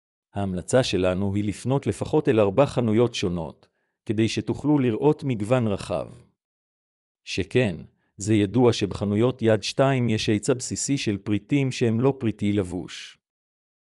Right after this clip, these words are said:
רוצים למצוא מתנות מיוחדות? תכירו את האפשרות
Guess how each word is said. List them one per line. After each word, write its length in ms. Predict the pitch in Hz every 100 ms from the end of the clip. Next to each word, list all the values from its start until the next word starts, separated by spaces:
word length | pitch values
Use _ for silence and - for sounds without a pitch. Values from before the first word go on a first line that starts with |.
| _
רוצים 380 | - 98 - 143
למצוא 380 | 131 98 - 117
מתנות 500 | 107 - 90 104 110
מיוחדות? 880 | 110 95 - 92 98 143 - _ _ _ _ _ _ _ _ _ _ _
תכירו 400 | - - 180 175
את 100 | 120
האפשרות 580 | 107 98 - 101 127 -